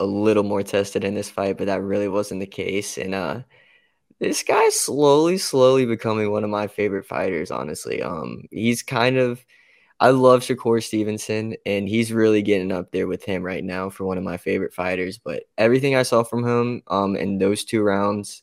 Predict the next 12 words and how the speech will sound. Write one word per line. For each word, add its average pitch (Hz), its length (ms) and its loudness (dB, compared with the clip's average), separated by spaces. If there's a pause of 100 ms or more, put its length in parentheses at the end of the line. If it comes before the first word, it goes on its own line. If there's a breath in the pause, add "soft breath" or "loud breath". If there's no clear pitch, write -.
(120)
um, 73 240 -6
I 80 80 -4
absolutely 82 460 -2
loved. 85 360 -2
Uh, 73 120 -6
this 92 200 0
dude 98 460 0 (300 loud breath)
constantly 107 580 2
moving 101 340 0
in 98 100 2
the 95 120 0
ring. 98 460 0